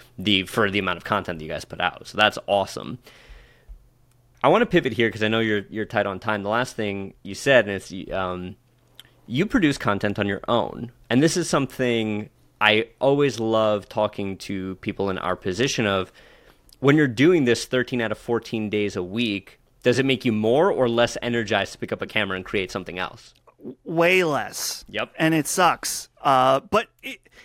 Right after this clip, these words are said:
Speaker 2: it sucks, but not really, because I do f-, feel really fulfilled in the work for Last Stand. So it's not like, you know, and this is, like I said, I,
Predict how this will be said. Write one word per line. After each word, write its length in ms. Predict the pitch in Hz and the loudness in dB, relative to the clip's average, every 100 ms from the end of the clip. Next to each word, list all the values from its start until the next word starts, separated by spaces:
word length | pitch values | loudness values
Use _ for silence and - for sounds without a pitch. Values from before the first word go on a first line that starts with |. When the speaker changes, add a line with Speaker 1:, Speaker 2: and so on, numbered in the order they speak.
| - - | -14 -4
Speaker 2:
it 160 | 262 | -4
sucks, 340 | - 302 302 - | 0 2 2 2
but 180 | 262 | 0
not 300 | 220 220 208 | 4 2 2
really, 380 | 160 196 208 220 | -2 2 2 0
because 340 | 196 185 165 139 | -4 -4 -2 0
I 160 | 139 | 0
do 480 | 131 - 156 160 165 - | -2 -2 0 0 -2 -6
f-, 100 | - _ | -12 _
feel 420 | - - 151 156 | -14 0 2 4
really 260 | 147 143 139 | 2 0 -2
fulfilled 520 | 139 127 135 127 127 - | -4 -4 0 0 -2 -6
in 320 | 135 131 143 | -8 -4 -2
the 80 | 135 | -2
work 320 | 139 139 - | -2 -4 -6
for 500 | - 139 135 131 123 _ _ _ _ _ | -6 -2 2 2 0 _ _ _ _ _
Last 240 | - 139 139 | 0 0 0
Stand. 340 | 156 135 147 | -2 0 2
So 140 | 147 156 | 2 0
it's 140 | 143 | 2
not 260 | 170 170 143 | 2 2 2
like, 380 | 151 139 - _ _ _ _ _ _ | 0 0 -4 _ _ _ _ _ _
you 160 | 131 139 | -4 -2
know, 220 | 113 98 - | -2 -6 -6
and 300 | - 190 180 | -2 0 2
this 180 | 175 | 0
is, 200 | 170 143 | -2 -4
like 180 | 147 139 | -2 0
I 80 | 123 | 0
said, 300 | 127 123 117 | -2 -4 -4
I, 240 | - 139 | -2 -2